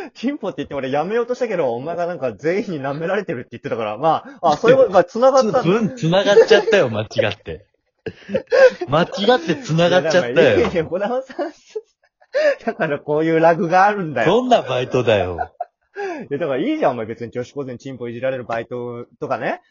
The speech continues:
Speaker 2: いや、な-、ねえよ、
Speaker 1: いや、
Speaker 2: そんなバイト。
Speaker 1: 違う違う。コロナによって、その亡くなっちゃった機会とか。
Speaker 2: 違う違うじゃねえよ。
Speaker 1: いろんな、
Speaker 2: ねえんだよ。
Speaker 1: いろんなものを失ったけども、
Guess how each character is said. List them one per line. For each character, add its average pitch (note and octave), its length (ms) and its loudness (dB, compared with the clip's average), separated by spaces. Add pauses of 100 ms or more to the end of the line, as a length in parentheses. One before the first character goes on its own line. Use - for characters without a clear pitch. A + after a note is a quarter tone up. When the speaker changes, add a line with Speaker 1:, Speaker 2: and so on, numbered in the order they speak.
Speaker 2:
い - 60 -6
や、 D3 480 4
な-、 C#3+ 180 2
ね G3+ 400 2
え - 40 -6
よ、 G#2 40 -4
Speaker 1:
い A#2+ 40 -2
や、 E3+ 100 6
Speaker 2:
そ - 60 2
ん - 20 -4
な F#3+ 80 4
バ G3+ 60 6
イ - 20 2
ト。 F3 60 4
Speaker 1:
違 C3+ 80 4
う - 20 0
違 - 40 -2
う。 - 40 -12
コ C4+ 160 2
ロ D#4+ 120 -2
ナ C4+ 120 -2
に F3 140 -4
よ C#3+ 100 -2
っ B2 40 -6
て、 A#3 420 0
そ B2+ 120 -10
の A#2+ 100 -10
亡 B2+ 160 -6
く F3+ 120 -10
な F#3 120 -4
っ F3+ 120 -16
ち G3 100 -6
ゃ F#3+ 40 -4
っ F#3 120 -14
た F#3+ 120 -6
機 - 160 -20
会 A#3 180 -2
と D#3 60 -4
か。 A#2+ 60 0
Speaker 2:
違 F3+ 260 4
う - 0 -
違 C#3+ 420 0
う D#3+ 40 -4
じ A2 120 -2
ゃ F#2+ 60 -2
ね C3+ 320 0
え - 20 -2
よ。 F2+ 120 -4
Speaker 1:
い C#3+ 60 -4
ろ G#3+ 220 2
ん - 20 -6
な、 A#3 100 -2
Speaker 2:
ね - 80 -2
え - 100 -2
ん C#4+ 40 -4
だ G#3+ 60 -2
よ。 - 60 -8
Speaker 1:
い E3 80 -6
ろ A#3 180 -4
ん B3+ 180 -8
な B3+ 100 -8
も B3 180 -8
の A#3 80 -6
を - 20 -4
失 F#3+ 260 -6
っ A3+ 120 -10
た B3+ 120 -4
け A#3 100 -4
ど E3 120 -4
も、 F3 320 -4